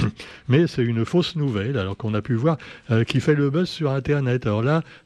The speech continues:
euh, je veux pas prendre la défense du président de la République, hein, euh, vous savez ce que j'en pense, comme beaucoup de Français, mais là, euh, quand même, c'est, c'est une fake news où on présente, euh, bah, Brigitte et Emmanuel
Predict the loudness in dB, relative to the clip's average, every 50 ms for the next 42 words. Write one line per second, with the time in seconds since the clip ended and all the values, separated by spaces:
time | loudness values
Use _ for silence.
0 | -2 0 2 2 2 2 0 0 0 0 2 2 0 0 0 0 0 0 0 0
1 | 0 0 0 0 0 0 0 0 0 2 2 2 0 -2 -4 -2 0 0 0 2
2 | 2 0 0 0 0 -2 -2 -2 -2 -2 -2 -2 0 0 0 0 0 -2 -4 -4
3 | -2 -2 -2 -2 -4 -6 -6 -8 -6 -6 -6 -6 -8 -8 -4 -2 0 0 2 2
4 | 2 0 2 2 2 2 4 4 2 2 0 -6 -16 -20 -12 -6 -4 -2 -2 0
5 | 0 0 0 0 -2 0 0 0 0 0 0 0 0 2 2 2 0 0 2 2
6 | 0 0 -2 -8 -18 -8 -2 2 2 4 4 4 2 0 0 0 0 -2 -2 0
7 | 0 0 -2 -2 -4 -2 0 0 0 0 0 0 0 0 0 0 2 2 2 2
8 | 0 0 2 2 2 0 -2 -6 -20 -18 -10 -4 -2 -2 -2 -2 0 2 2 2
9 | 4 4 2 2 2 0 -2 0 2 4 4 4 4 2 2 0 0 0 -2 -2
10 | -4 -4 -6 -6 -6 -6 -6 -4 -2 0 0 0 0 0 0 -2 -2 -2 -4 -10
11 | -10 -2 0 2 2 2 2 0 2 2 2 0 0 0 0 0 0 0 0